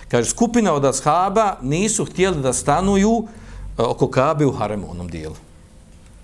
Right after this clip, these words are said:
Poslije, kad je, kad je oslobođen, kad je vraćena Meka. Što nisu htjeli? Kaže, hašjeti irtikabi zunub. Nisu htjeli jer, kaže, kada tu uradi neko loše djelo, mnogostruko je veći.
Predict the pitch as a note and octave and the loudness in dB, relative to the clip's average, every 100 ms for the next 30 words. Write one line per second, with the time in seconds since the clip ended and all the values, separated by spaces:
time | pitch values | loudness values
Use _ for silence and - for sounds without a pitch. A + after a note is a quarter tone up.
0 | - A#2+ - E2+ F#2+ F#2 F2 - G2 F2+ | -4 -4 -2 -8 -8 -6 -6 -6 -6 -4
1 | G#2+ G#2 F#2 F2 F#2 G#2 G#2 - F2 F2 | -2 -2 -4 -6 -4 -2 -2 -4 -8 -8
2 | - - - - - - - - - - | -10 -14 -18 -20 -20 -20 -20 -20 -14 -4
3 | - - - - - - G3+ F3 F3+ F#3 | -2 -2 -6 -8 -4 2 2 4 2 0
4 | C#3+ F3+ G3+ G3+ - - C#3 C3+ A#2 - | 0 2 2 0 -6 -4 0 2 2 2
5 | G3+ - E3 D#3 C3+ C3 C3 F3 E3+ C3 | 0 2 0 0 -4 -2 -2 0 0 0
6 | A2+ A2 F#2 B2 G#3 A3 D#3 G#3+ A#3 G3 | 0 -2 -2 0 2 0 -2 0 2 2
7 | F#3+ F#3+ F3+ G3+ G#3 - - E3+ F3 F3 | 2 0 2 -2 -2 -14 0 2 2 2
8 | C4 A3+ A#3+ G3+ G3+ A3+ G#3 A#3+ A3+ A3 | 4 4 4 2 0 0 0 0 0 0
9 | A#3+ A#3 A3 - _ _ - C#3 C#3 D#3 | 2 0 -2 -12 _ _ -6 -4 -2 -2
10 | - - B2+ G#2+ - | -2 0 0 0 -2